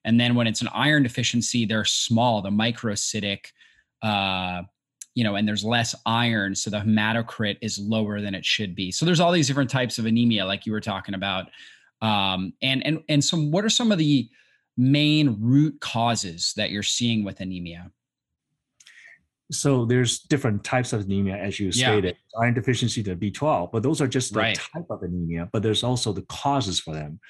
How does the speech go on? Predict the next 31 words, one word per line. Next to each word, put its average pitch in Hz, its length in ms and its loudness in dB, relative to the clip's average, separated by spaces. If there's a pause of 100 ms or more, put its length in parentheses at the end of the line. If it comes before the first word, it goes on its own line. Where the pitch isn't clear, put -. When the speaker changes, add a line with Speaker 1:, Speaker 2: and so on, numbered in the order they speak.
(220)
Speaker 1:
Yep. 107 180 0
Speaker 2:
So, 127 540 -4
you 147 80 2
know, 131 260 2
with 139 180 2
iron 196 220 2
deficiency, 131 800 -2 (120)
uh, 107 140 -10 (120)
oftentimes 127 560 2
I 101 80 -2
see 117 260 -2
people 107 460 0
having 101 600 -2 (380)
just, - 280 -4
you 127 320 -8
know, - 140 -14
poor 127 220 0
absorption 117 420 -2
issue, 78 260 -6
lack 98 240 0
of 85 100 -4
stomach 101 320 0
Speaker 1:
Mm-hmm. 127 140 4
Speaker 2:
acid. 160 320 -6 (180)
Speaker 1:
Right. 104 280 -2
That's 107 200 -6
a 95 60 -10
big 101 180 -6
one. 98 120 -6
Speaker 2:
It's, 113 200 -6
uh, 104 160 -10